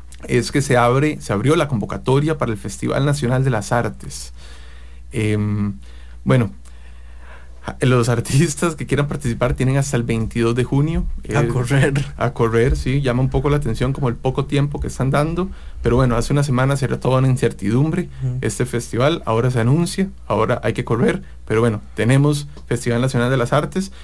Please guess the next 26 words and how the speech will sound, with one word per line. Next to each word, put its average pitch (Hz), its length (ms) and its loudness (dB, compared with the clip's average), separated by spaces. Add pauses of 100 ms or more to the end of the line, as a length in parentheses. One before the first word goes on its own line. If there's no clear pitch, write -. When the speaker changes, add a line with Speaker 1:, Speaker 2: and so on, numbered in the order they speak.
(300)
Speaker 1:
Se 120 140 0
decidió 123 440 4
hacer 175 220 2
Festival 139 460 -2
Nacional 143 320 -2
de 151 40 4
las 143 160 0
Artes, 151 300 0
no 135 240 2
internacional, 147 760 0
precisamente 127 680 -2
como 113 200 -2
para 107 220 -6
que 101 80 -8
los 98 160 -2
fondos 127 560 0 (320)
fueran, 120 480 0
estuvieran 110 360 0
enfocados 131 600 0
como - 260 -4
en - 80 -8
el - 200 -10
artista, 107 640 -4 (460)
eh, - 100 -6
nacional, 98 480 -2
pues, 147 340 -2